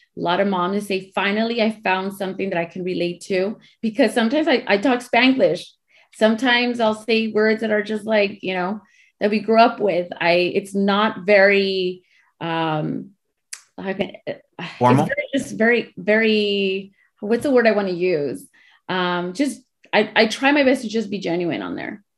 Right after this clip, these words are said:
Speaker 1: you know?
Speaker 2: Authentic.
Speaker 1: Authentic. There you go. That's the word I wanna use. Yes. So that I can, um, connect with these moms, and I call them sisters too. So, but yeah, it, it, I'm glad I did,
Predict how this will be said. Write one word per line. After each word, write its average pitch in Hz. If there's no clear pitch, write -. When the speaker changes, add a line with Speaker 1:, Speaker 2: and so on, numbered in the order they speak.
Speaker 1:
you 185
know? 175
Speaker 2:
Authentic. 120
Speaker 1:
Authentic. 196
There 180
you 165
go. 160
That's 180
the -
word -
I -
wanna 143
use. -
Yes. -
So -
that 185
I 180
can, 180
um, -
connect 196
with 180
these 170
moms, 175
and 202
I 226
call 269
them 208
sisters 196
too. 175
So, -
but 170
yeah, 180
it, -
it, -
I'm 196
glad 202
I 208
did, 185